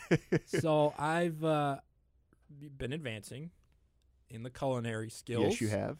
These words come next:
Speaker 1: I've been very impressed.
Speaker 2: Yes, we've been, uh, we've been working on a dream in the kitchen time and time again.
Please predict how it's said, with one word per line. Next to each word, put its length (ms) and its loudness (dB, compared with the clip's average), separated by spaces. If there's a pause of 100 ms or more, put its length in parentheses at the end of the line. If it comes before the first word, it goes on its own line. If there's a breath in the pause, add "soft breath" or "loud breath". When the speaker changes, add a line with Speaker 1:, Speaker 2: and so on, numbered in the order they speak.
(120)
Speaker 1:
I've 80 -4
been 120 2
very 240 4
impressed. 480 -4
Speaker 2:
Yes, 400 -4
we've 160 -6
been, 320 -6
uh, 200 -4
we've 180 -8
been 140 -6
working 320 -6
on 120 -4
a 40 -4
dream 480 -2
in 100 -6
the 60 -4
kitchen 480 -4 (180)
time 220 -4
and 60 -6
time 220 -2
again. 440 -2